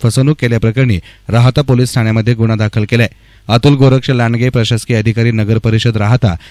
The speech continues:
यांनी दिलेल्या फिर्यादीमध्ये म्हटलं आहे की दिनांक एक मार्च दोन हजार एकोणीस ते एकतीस जुलै दोन हजार एकोणीस या पाणी टंचाईच्या काळात नगर परिषद पाणीपुरवठा विभागातील लिपिक अशोक साठे यानं एकूण चोवीस कर्मचारी कंत्राटी पद्धतीनं कामास घेतले होते. हजेरी पत्रक पडताळणी प्रशासनानं पाहिली असता प्रत्यक्षात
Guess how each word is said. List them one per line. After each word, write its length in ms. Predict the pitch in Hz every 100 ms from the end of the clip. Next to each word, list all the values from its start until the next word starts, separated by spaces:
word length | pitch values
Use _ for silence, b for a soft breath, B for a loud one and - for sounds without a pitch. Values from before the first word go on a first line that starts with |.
| B -
यांनी 180 | 117
दिलेल्या 300 | 127 135 143 143
फिर्यादीमध्ये 500 | 131 117 123 123 123
म्हटलं 280 | 120 - 120
आहे 140 | 101
की 160 | - 107
दिनांक 300 | 110 123 131
एक 280 | 120 127
मार्च 240 | 139 139 131
दोन 140 | 120
हजार 180 | 117 113
एकोणीस 420 | 110 117 113 127
ते 80 | 127
एकतीस 280 | 107 - 139
जुलै 220 | 127 131
दोन 140 | 120 113
हजार 180 | 107
एकोणीस 420 | 107 104 107 113 - B B
या 120 | 110
पाणी 240 | 110 117 135
टंचाईच्या 480 | 143 135 135 131 131
काळात 260 | 120 104 - b b
नगर 240 | 104 143 143
परिषद 400 | 143 139 131 139 -
पाणीपुरवठा 500 | 113 113 117 113 127
विभागातील 480 | 110 107 107 110 110
लिपिक 260 | 104 123 -
अशोक 280 | 120 131 127
साठे 320 | - 110 123
यानं 220 | 113 110 87 B B
एकूण 260 | 113 139 143
चोवीस 300 | 127 139 147
कर्मचारी 460 | 135 123 123 120
कंत्राटी 420 | 127 113 113 117
पद्धतीनं 460 | 135 117 110 113 117 120
कामास 320 | 107 107 101
घेतले 260 | 107 -
होते. 240 | 104 110 110 b b b b
हजेरी 260 | 120 135 147
पत्रक 320 | 147 143 143
पडताळणी 420 | 127 110 120 123
प्रशासनानं 540 | 120 113 113 117 113
पाहिली 300 | 117 110 110
असता 260 | 113 113 127
प्रत्यक्षात 560 | 123 107 - 117 123